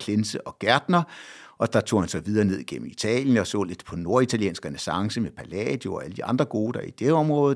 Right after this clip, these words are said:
der, og endte så i Rom hos Thorvaldsen og alle de danske venner dernede. Og, øh, det var sådan set meget godt. Der var han i et år i Italien,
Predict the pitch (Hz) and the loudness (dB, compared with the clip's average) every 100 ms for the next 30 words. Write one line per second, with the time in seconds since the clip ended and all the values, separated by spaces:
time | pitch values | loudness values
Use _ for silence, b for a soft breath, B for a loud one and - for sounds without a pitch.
0 | 135 110 120 123 135 - - 123 127 B | 0 2 0 4 2 4 6 6 6 B
1 | B B - 78 135 196 - - 101 - | B B -12 2 6 6 4 -10 -10 6
2 | 131 196 185 143 123 127 117 110 131 135 | 8 10 8 6 2 0 2 2 2 0
3 | - _ - 117 98 117 123 107 123 143 | -8 _ -4 0 2 2 2 4 4 4
4 | 107 117 160 196 - _ _ _ _ _ | 4 6 6 4 -2 _ _ _ _ _
5 | _ _ B B B B 139 147 139 131 | _ _ B B B B 10 12 12 12
6 | 120 113 107 107 101 98 - - 220 127 | 12 10 8 6 2 -2 0 4 6 6
7 | 117 117 117 113 98 120 127 147 - - | 6 4 4 2 4 4 8 6 6 4
8 | 123 120 131 147 110 101 101 120 - 98 | 6 6 6 4 4 2 -2 -8 -8 -6
9 | - 113 131 143 120 - - - 147 | 0 0 0 -2 -2 -2 -2 0 -2